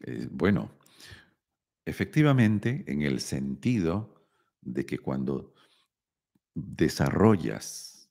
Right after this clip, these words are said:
fortaleza ante las dificultades,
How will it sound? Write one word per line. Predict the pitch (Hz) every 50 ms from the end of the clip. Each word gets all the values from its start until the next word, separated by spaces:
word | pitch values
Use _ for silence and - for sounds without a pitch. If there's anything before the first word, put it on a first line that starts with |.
| _ _
fortaleza | _ - - - - - - - 58 62 69 90 107 - - - 57 55 - _ _ _
ante | - 65 62 - - 62
las | 58 60 57
dificultades, | 64 - - - - - - - - 80 58 - 62 - 95 - - - - - _